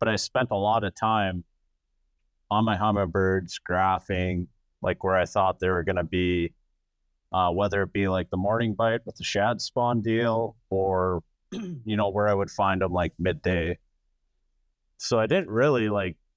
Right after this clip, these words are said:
start fishing until the first day of the tournament. And I went to a shell-, shallow shell bar. Uh,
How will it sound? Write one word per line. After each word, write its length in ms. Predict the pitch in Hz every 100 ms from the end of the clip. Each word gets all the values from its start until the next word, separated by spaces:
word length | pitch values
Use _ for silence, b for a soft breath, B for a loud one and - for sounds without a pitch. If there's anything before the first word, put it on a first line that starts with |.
| _ -
start 460 | - - 117 123 -
fishing 520 | - 92 - 101 95
until 260 | 90 - 101
the 80 | 87
first 400 | - 104 - 98
day 100 | 95
of 100 | 78
the 60 |
tournament. 600 | - - 98 85 78 80 - _ -
And 600 | 98 90 90 90 85 85 - _ _ _ _ _ _ _ _ _ _ _ _ _ -
I 80 | 101
went 220 | 110 101
to 140 | 107
a 40 | 95
shell-, 340 | - 101 101
shallow 400 | - - 107 101
shell 340 | 92 - 95 92
bar. 440 | 92 90 90 87 _ _ _ _ _ _ _ _ _ -
Uh, 500 | 92 87 85 80